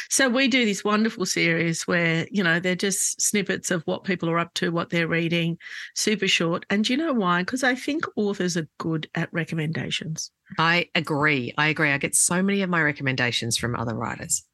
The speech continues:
Speaker 1: Yeah. So what are you reading?
Speaker 2: Well, what I have just read that is coming out in January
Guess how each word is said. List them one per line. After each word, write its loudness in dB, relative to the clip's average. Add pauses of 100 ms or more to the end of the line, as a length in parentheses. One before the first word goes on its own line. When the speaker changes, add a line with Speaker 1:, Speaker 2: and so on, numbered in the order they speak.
(120)
Speaker 1:
Yeah. 2
So 0
what 2
are 2
you 2
reading? -2 (560)
Speaker 2:
Well, 2 (340)
what 2
I 4
have 2 (160)
just 2
read 2 (480)
that 4
is 2
coming 2
out 2 (100)
in 4
January 0